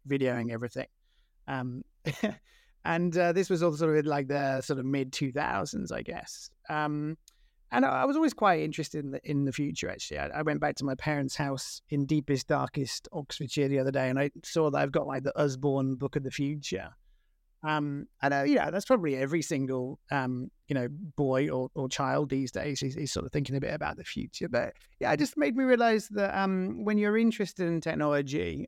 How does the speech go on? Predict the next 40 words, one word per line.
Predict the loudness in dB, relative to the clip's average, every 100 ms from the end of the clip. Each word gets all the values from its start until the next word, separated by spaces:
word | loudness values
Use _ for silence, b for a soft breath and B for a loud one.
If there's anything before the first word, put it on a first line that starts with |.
| -6
and | -4 -2 -2
you're | 0 0
quite | 2 0
curious, | -2 -2 0 0 -2 -8 -10 -14 -18 _ _ _ _ -2
um, | 2 2 2
but | 2 4
when | 4
you're | 4 2
thoughtful | 0 2 2 2 0
about | 0 0 -4 -4
people | 0 0 0 -2 -2 -4 -6
and | -6
what | -2
it | -2
all | 0
means | 0 0 -2 -4
to | -8 -8
them, | -8 -8 -10 -14 _ _ _ _
and | 0
then | 2 4
when | 4
you | 4
also | 4 2 2 2
are |
quite | 4 2 2 -2 _
sort | -4 -2
of |
fascinated | 2 0 2 0 0 -2
by | -2
business | 2 2 2 -2 -4 -10 -10
and | -10
actually | -8 -6
how | -4 -4
business | -4 -2 -4 -4
is | -4
structured | -2 -2 -4 -4 -4
and | -2
how | 0
they | 0
work, | 0 0 -2 -6